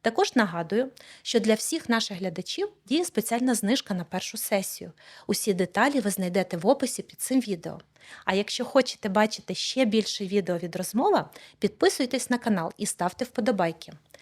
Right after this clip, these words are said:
Ваша підтримка допомагає нам розвивати платформу та робити психотерапію більш доступною для кожного. Разом ми створюємо світ, де турбота про себе — це звична частина життя.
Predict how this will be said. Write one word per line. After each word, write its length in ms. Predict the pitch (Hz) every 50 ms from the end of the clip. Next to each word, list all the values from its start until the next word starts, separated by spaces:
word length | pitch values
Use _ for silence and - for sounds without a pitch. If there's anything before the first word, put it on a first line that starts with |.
| _ _ -
Ваша 240 | 196 196 196 - 190
підтримка 640 | - - 185 - - - 202 247 285 285 - 180 170
допомагає 600 | 170 170 - - 175 170 165 170 233 285 311 311
нам 240 | 285 285 269 262 - -
розвивати 500 | - 185 - - 185 180 208 233 - 254
платформу 720 | 247 240 240 240 - - - 226 208 202 - 170 160 170 - - - - - - - -
та 120 | - 202
робити 320 | 202 196 190 208 202 - 190
психотерапію 920 | - - - 185 - 180 - - 175 175 165 - - 277 311 320 294 240 - - _ -
більш 240 | 190 214 202 196 -
доступною 580 | - 175 - - - 254 254 - 254 240 220 190
для 140 | 175 196
кожного. 600 | 196 - - 202 185 185 - - 160 165 175 185 - _ _ - - - - _ -
Разом 520 | 226 202 220 277 285 - 190 165 165 160 - - - _ _ -
ми 60 | 208
створюємо 520 | - - - 202 214 202 196 185 180 175 175
світ, 420 | - - - - 262 311 - - _ -
де 120 | 180 196 185
турбота 520 | - 185 190 180 165 220 302 302 - 285
про 180 | 277 - 233 214
себе — 380 | - - 240 226 202 208 196 - _ _ _
це 160 | - - 196
звична 420 | 185 - 247 349 349 - - 202 170
частина 460 | - - - - - 208 208 208 208
життя. 420 | 202 208 202 _ - - 160 156